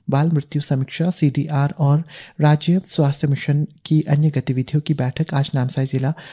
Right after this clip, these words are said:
सचिवालय के conference hall में आयोजित की गई। बैठक में डीटीएफआई के अध्यक्ष सह उपायुक्त नामसाई सीआर खाम्पा ने कमियों की पहचान कर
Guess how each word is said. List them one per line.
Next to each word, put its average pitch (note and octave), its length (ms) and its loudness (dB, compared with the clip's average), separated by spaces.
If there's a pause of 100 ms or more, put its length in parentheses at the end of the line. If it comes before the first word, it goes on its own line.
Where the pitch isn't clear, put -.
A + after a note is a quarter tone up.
(120)
सचिवालय D#3+ 520 2
के E3 120 0
conference C3 460 -2
hall C#3+ 120 2
में D#3+ 140 2
आयोजित C3 460 -2
की C3 180 -2
गई। B2+ 180 0 (380)
बैठक C3 360 0
में E3+ 140 2 (360)
डीटीएफआई D3+ 640 4
के D3+ 160 -2
अध्यक्ष C#3 400 -2
सह C#3 200 0
उपायुक्त C3+ 520 -2
नामसाई C#3 380 0
सीआर C#3 320 -2
खाम्पा C#3 380 -2
ने D3 180 2 (300)
कमियों F3 280 6
की F#3+ 120 0
पहचान C#3 400 0
कर C#3+ 280 0